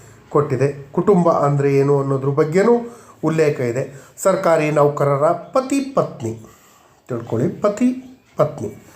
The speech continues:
ಗಂಡ ಅಥವಾ ಹೆಂಡತಿ ಇರ್ಬೋದು. ಸರ್ಕಾರಿ ನೌಕರನೊಂದಿಗೆ ಸಾಮಾನ್ಯವಾಗಿ ವಾಸವಿರುವ ಆತನ ತಂದೆ ತಾಯಿ,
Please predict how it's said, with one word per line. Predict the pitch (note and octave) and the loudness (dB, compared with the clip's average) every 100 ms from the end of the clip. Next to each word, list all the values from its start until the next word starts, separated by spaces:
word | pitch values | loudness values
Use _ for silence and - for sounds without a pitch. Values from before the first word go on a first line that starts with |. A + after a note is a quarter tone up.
| - - - _ - | -20 -20 -20 _ 0
ಗಂಡ | C#3+ D#3 | 2 4
ಅಥವಾ | D3+ C3 B2 | 2 0 -2
ಹೆಂಡತಿ | C3+ C3 C3+ B2+ | -2 -2 -2 -2
ಇರ್ಬೋದು. | A#2+ B2 C#3 F3+ - - _ - | -2 -4 -4 -6 -12 -20 _ 0
ಸರ್ಕಾರಿ | G#3 B3 C#4 C#4+ C#4+ | 0 2 2 4 2
ನೌಕರನೊಂದಿಗೆ | A#3+ A3+ A#3 G#3 G3+ F#3+ F3 A3 | 2 2 2 2 2 0 0 0
ಸಾಮಾನ್ಯವಾಗಿ | A3 - A3+ C#4+ C#4+ C#4 C4+ B3+ A#3 A3 | -2 0 2 4 2 4 2 4 2 0
ವಾಸವಿರುವ | A3 F#3 G3 G3+ F#3 E3+ F3 G#3+ - | 0 0 0 0 0 0 0 -2 -2
ಆತನ | E3+ F3+ E3 F#3 A#3+ - - - | -4 -2 0 0 -2 -8 -20 -4
ತಂದೆ | F#3+ G#3+ G#3+ G#3 G#3 | -2 0 4 4 2
ತಾಯಿ, | - D#3 B2 A2 - - | 0 0 -2 -6 -14 -20